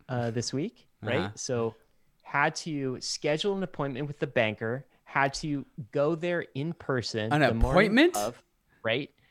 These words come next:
Speaker 1: The banker asks all sorts of questions. Where's the money going? Like, what's happening? All of this. Uh, and I was just like, "Oh my God, you guys, this is a fax machine. You guys are so dead."
Speaker 2: Wait, did
Speaker 1: It's a,
Speaker 2: you
Speaker 1: you're, you're operating a fax machine,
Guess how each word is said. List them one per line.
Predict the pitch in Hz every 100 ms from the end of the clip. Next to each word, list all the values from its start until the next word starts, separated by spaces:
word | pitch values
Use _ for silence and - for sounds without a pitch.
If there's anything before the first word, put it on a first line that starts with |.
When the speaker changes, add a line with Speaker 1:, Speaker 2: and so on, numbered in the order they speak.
| _ _
Speaker 1:
The | 127
banker | 120 160 175 165
asks | - 135 135 -
all | - 269
sorts | 285 269 247
of | 214 -
questions. | 156 135 - 92 95
Where's | 131 131 113
the | 113
money | 107 107
going? | - 240 233 220 190
Like, | 98 -
what's | - 98 -
happening? | 156 202 185 180 170
All | - 175 240
of | 202 123
this. | 123 101 - - - - - - -
Uh, | 139 131 -
and | 156
I | 165
was | 160
just | 202 -
like, | 165 -
"Oh | 156
my | 139
God, | 104 117 107
you | 123
guys, | 147 131 - -
this | 139 151 170
is | 139
a |
fax | 113 110 117 -
machine. | 117 - 98 95 - _
You | -
guys | 151 139
are |
so | 117 127
dead." | 113 113 98 - _
Speaker 2:
Wait, | 175 156
did | 185
Speaker 1:
It's | 190
a, |
Speaker 2:
you | 180 165
Speaker 1:
you're, | 196
you're | 226 208 220
operating | 220 208 196
a | 147
fax | 160 147 -
machine, | 147 - 123 110 110